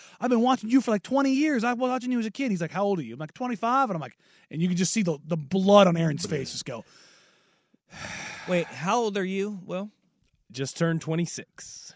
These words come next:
Speaker 2: So what year were you born? Was he, what year is that?
Speaker 3: Ninety-seven.
Speaker 2: Yeah, no, I would, I was only thirteen.
Speaker 1: Yeah, no, it's
Speaker 2: I wasn't
Speaker 3: Mm.
Speaker 2: doing that. Not
Speaker 1: Yeah.
Speaker 2: quite yet. Not
Speaker 3: No,
Speaker 2: quite there.
Speaker 3: y-, you guys just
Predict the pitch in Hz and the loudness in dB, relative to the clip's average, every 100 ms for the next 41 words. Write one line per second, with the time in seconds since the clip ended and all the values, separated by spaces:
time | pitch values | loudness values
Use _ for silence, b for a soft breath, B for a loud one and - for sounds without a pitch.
0 | _ _ 147 151 156 156 160 160 160 135 | _ _ -4 -2 -2 -4 -4 -6 -8 -8
1 | 131 131 131 131 131 156 143 - 123 107 | -12 -12 -10 -6 -4 -4 -6 -8 -8 -8
2 | 85 95 85 87 80 78 92 113 92 78 | -12 -12 -10 -10 -10 -10 -10 -10 -10 -14
3 | 53 113 107 107 92 80 - 87 - 87 | -16 -12 -10 -10 -10 -16 -14 -16 -14 -16
4 | 80 95 _ 85 - 98 92 110 113 131 | -16 -20 _ -20 -18 -18 -16 -14 -8 -8
5 | 113 101 107 95 98 95 131 131 110 87 | -8 -8 -8 -8 -12 -12 -12 -10 -12 -10
6 | 76 92 - _ _ _ 143 131 131 107 | -14 -16 -18 _ _ _ -8 -6 -6 -8
7 | - 87 147 135 135 151 160 185 160 - | -10 -16 -16 -18 -16 -8 0 0 0 0
8 | 175 160 | 0 0